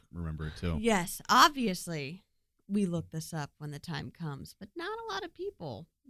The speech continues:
Speaker 2: have this issue.
Speaker 1: Yeah.
Speaker 2: But that's five point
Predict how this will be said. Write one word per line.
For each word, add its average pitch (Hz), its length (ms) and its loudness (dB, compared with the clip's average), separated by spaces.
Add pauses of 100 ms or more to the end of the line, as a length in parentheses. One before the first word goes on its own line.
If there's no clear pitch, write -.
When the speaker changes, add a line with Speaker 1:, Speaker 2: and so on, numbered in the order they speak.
(160)
Speaker 2:
have 196 200 -2
this 180 180 -6
issue. 220 300 -2 (560)
Speaker 1:
Yeah. 85 180 2 (280)
Speaker 2:
But 202 100 -8
that's 208 240 -4
five 269 380 0
point 214 460 -4